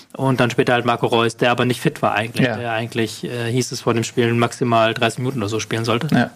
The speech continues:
Speaker 1: Waren nachher drei.
Speaker 2: Ja.
Speaker 1: Aber
Speaker 2: Die haben
Speaker 1: hat
Speaker 2: gereicht.
Speaker 1: trotzdem den
Speaker 2: Ja.
Speaker 1: Unterschied gemacht.
Speaker 2: Ja.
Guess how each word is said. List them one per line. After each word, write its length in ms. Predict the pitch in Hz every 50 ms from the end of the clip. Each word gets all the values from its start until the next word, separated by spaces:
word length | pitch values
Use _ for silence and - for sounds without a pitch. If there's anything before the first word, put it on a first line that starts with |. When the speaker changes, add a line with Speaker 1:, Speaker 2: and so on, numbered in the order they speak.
| -
Speaker 1:
Waren 240 | - 123 123 123 123
nachher 220 | 117 113 110 117 110
drei. 320 | - 110 107 101 110 - - - - - - - - -
Speaker 2:
Ja. 180 | 127 123 127 -
Speaker 1:
Aber 180 | - 117 107 113
Speaker 2:
Die 100 | 110 143
haben 80 | 135 139
Speaker 1:
hat 80 | 147 151
Speaker 2:
gereicht. 200 | 156 143 120 107
Speaker 1:
trotzdem 220 | - - 151 131
den 120 | 120 123
Speaker 2:
Ja. 100 | 143 127
Speaker 1:
Unterschied 320 | 113 135 - 127 - 123 113
gemacht. 280 | - 104 98 101 -
Speaker 2:
Ja. 160 | - 139 120